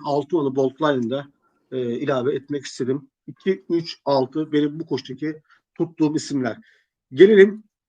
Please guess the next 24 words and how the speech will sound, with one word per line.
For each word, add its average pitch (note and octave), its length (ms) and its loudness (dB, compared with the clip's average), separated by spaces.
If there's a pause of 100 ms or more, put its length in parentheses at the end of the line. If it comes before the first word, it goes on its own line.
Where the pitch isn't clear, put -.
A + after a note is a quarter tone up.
(120)
altıncı F3 600 6
koşuya. D3+ 540 0 (1300)
Şartlı F3+ 440 2
dört. F#3+ 220 8 (200)
Dört G3 280 8
yukarı F3+ 420 2
yaşlı D#3+ 320 2
Arapların F3 600 2
iki - 240 -8
bin F#3 120 2
metre F3+ 280 2
kum F#3 240 -4
pistteki - 420 -6
yarışı. D3+ 420 0
Toplamda G3 580 2
altı F#3 400 2
isim F#3+ 260 -4
start - 340 -2
alacak. C3+ 360 -2 (120)
İki - 200 -6
Şimşekoğlu, G#3+ 720 2 (200)
üç G#3 340 -4
Arap F#3 360 0
damat, E3 340 -2